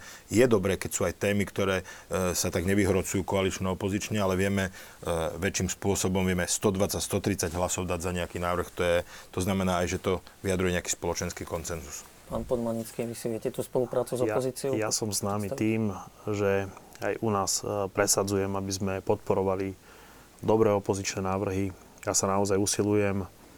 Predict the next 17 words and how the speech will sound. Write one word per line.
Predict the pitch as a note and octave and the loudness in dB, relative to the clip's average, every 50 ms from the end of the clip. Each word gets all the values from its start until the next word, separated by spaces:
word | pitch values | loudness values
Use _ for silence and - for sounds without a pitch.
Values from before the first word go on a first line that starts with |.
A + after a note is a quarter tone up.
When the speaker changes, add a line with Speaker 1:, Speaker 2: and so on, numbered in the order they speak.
| - - - - - - - - - | -18 -18 -20 -20 -20 -20 -20 -14 -8
Speaker 3:
s | G#2+ G2 F#2+ G2 G2 F#2+ | -6 -4 0 2 0 0
tými, | F#2 - G#2 G2+ G#2 G#2 G2+ F#2+ | 2 0 -2 0 0 -2 -2 -4
e, | F2+ - - - - - - - G#2+ G2+ G2 F#2+ F#2+ F#2+ F#2+ | -6 -10 -16 -20 -20 -20 -14 -10 -8 -4 -2 -2 -2 0 0
s | G2+ | 0
mnohými | G2 G2 A2+ A#2 A2 G#2 G2 | 2 4 4 4 4 2 0
poslancami, | F#2 - G2 - - G2+ F#2 - - G2 G2 F#2+ G2 G2 G2 F#2+ | 2 0 -2 0 0 -2 -2 -2 -2 -2 -2 -2 -2 -4 -6 -8
e, | G2 - G2 G2 G2 G2 | -10 -10 -6 -6 -4 -2
opozície | G2 G#2+ - - G2 G2 F#2+ - - G2+ G2 F#2+ F#2 | -2 -2 0 0 0 0 0 0 0 0 2 0 0
spolupracovať. | - - - G#2+ G#2+ G2+ - G2+ F#2 F2+ - - F#2+ F#2+ F#2 - | 0 2 4 4 4 4 2 2 0 0 0 -2 -2 -2 -2 -4
Konkrétne | - G2+ G2+ F#2+ G#2+ G2 F#2 - G2 F#2+ F#2 | -2 -2 0 0 0 -2 -2 -4 -4 -6 -6
s | - - | -6 -4
pánom | - G2 G2+ G2+ F#2+ | -2 0 0 0 0
poslancom | G#2 F#2+ - G#2 F#2+ F#2 G2+ G2 | 0 -2 -2 -2 -2 -2 -2 0
Vašečkom | G2 G2 F#2+ - G#2 - - G2+ G2+ G2 F#2+ | 0 0 -2 -2 -6 -6 -4 -4 -4 -4 -2
sme | G2+ G2 F#2+ F#2+ - - - - - - - - - | -4 -4 -4 -6 -10 -14 -20 -20 -20 -20 -20 -20 -8
spolu, | - - G#2 G2+ G2 G2+ | -2 2 2 4 4 4
e, | G2 F#2+ | 2 0